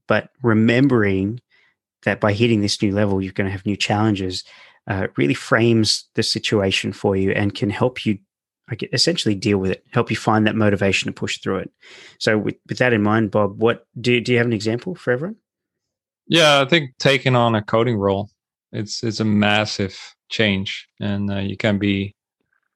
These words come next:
Speaker 2: feel totally overwhelmed, as you said,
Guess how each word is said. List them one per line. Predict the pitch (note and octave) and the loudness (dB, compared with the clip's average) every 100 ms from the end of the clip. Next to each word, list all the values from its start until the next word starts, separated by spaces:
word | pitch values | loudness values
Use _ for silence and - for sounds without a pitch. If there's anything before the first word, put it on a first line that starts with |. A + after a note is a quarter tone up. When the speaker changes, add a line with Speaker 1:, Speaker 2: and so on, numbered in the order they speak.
| _ _ _ _ | _ _ _ _
Speaker 2:
feel | - - A#2 | -8 0 0
totally | G#2 A#2+ A2 A2 | 2 2 4 4
overwhelmed, | G2 G2 G#2+ A2 G2+ | 2 2 2 2 -2
as | - | -6
you | G#2 | -8
said, | - A#2+ G#2+ G2+ G2+ | -2 0 0 -2 -6